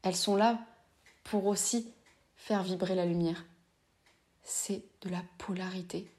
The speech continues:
Et chaque être humain a le droit d'incarner ce qu'il veut être.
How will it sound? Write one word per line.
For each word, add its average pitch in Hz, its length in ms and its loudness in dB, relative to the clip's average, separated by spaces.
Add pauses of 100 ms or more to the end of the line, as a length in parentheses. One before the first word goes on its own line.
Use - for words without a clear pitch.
(460)
Et 202 60 0
chaque 214 400 2
être 202 240 -4
humain 180 240 -2 (260)
a 196 320 10
le 190 420 4
droit 160 720 4 (840)
d'incarner 180 680 0 (420)
ce - 200 -6
qu'il 180 280 -4
veut 170 300 -2 (260)
être. - 340 -18